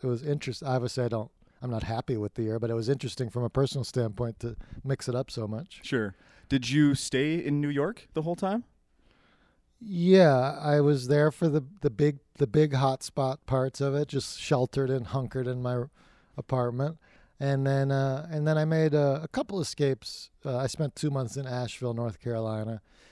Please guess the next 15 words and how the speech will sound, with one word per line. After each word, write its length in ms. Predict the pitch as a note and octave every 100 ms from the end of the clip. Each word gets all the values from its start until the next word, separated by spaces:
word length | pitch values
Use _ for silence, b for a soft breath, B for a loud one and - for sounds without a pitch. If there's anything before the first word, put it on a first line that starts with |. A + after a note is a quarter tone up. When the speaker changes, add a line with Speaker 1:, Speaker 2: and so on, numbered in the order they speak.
| b
Speaker 1:
Yeah, 300 | D3+ C3+ A#2 - _ _ _ _
I 80 | C#3
don't 80 | D#3+
know 80 | D#3
how 140 | D#3
it 60 | C#3
was 200 | C#3+ -
here, 160 | D#3
but 220 | D3 C#3
New 100 | B2
York 220 | C#3 C#3 C#3
was 180 | B2+
a 40 | A#2
ghost 380 | A2 B2 A#2 -
town 380 | B2+ A2+ G2+